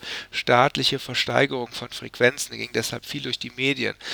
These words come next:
Aber auch natürlich letztens, weil da werden ja Riesenbeträge bezahlt, Riesenmilliardenbeträge in diese Business Cases rein investiert. Und deshalb ist das politisch ein großes Thema, auch weil der Staat das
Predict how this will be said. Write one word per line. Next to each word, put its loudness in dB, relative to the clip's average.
Aber 8
auch 8
natürlich -2
letztens, 6
weil 2
da 2
werden 0
ja 4
Riesenbeträge -2
bezahlt, -4
Riesenmilliardenbeträge -4
in -4
diese -8
Business -4
Cases -2
rein 0
investiert. -6
Und -8
deshalb 0
ist -4
das -2
politisch -6
ein -14
großes -8
Thema, -2
auch -4
weil -4
der 0
Staat 4
das -8